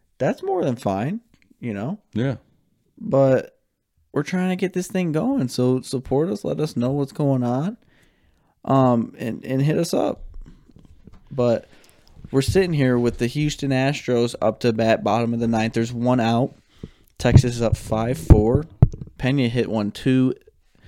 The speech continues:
Speaker 1: Johnny Pena, hmm? Hit one to the
Speaker 2: Okay.
Speaker 1: warning track here. He I don't know. I feel bad for the kid.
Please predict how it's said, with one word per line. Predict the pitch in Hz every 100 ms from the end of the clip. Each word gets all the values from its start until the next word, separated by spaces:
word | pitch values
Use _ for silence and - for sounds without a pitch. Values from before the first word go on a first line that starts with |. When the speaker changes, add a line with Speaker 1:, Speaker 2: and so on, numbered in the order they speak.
| - _ _ _ _ _ _
Speaker 1:
Johnny | - 135 165 156
Pena, | - - 160 208 175 82 95
hmm? | 117 123 208 381 392 _ _ _ _ -
Hit | 156
one | 165 147
to | 143
the | 117
Speaker 2:
Okay. | 107
Speaker 1:
warning | 113 156 165 117
track | - 101 98
here. | - 98 110 135 _ _ _ _ _ _ _ _ _ - - _
He | - 110 - - - - _ _ - - - - _ _ _ -
I | - 123
don't | 127
know. | 107 113 110 - _ _ _ _ _ _ _ _ _ _ _ _ _ _ _ _ _ _ _ _ _ _ _ _ _ _ _ _ _ _ - _ _ _ _ _ _ _ - -
I | 135
feel | 131
bad | 113 90 104
for | -
the | 92
kid. | 92 - 95